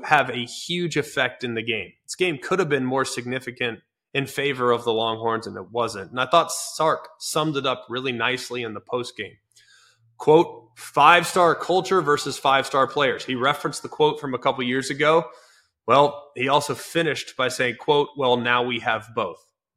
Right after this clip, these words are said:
Five-star culture and five-star players," and it's hard to push back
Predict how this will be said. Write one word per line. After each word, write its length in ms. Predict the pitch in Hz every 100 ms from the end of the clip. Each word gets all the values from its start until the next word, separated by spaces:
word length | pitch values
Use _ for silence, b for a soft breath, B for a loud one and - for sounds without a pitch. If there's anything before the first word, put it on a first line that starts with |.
| _ _ _ _
Five-star 480 | 117 127 131 135
culture 480 | 123 131 127 131 123 - -
and 220 | 127 120
five-star 440 | 117 107 - 110 107
players," 360 | 113 113 110
and 140 | - 110
it's 100 | -
hard 260 | 120 120
to 60 | 117
push 280 | - 127 -
back 340 | - 107 104